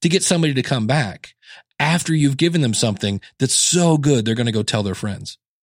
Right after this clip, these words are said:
And think about it. I'm an old musician. Everybody's first album was great. Van Halen, probably the Rolling Stones,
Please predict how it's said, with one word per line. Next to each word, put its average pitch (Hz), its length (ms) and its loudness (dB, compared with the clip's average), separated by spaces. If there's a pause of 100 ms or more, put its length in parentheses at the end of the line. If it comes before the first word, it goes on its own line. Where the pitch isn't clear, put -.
(440)
And 165 160 0
think 240 220 2
about 107 320 0
it. 104 160 -8
I'm 151 100 0
an 165 100 2
old 170 160 2
musician. 139 600 2 (580)
Everybody's 196 580 2
first 160 300 0
album 123 360 0
was 92 180 -2
great. 95 460 -2
Van 98 340 -6
Halen, 160 720 2
probably 113 480 -4
the 110 140 0
Rolling 107 380 0
Stones, 185 840 2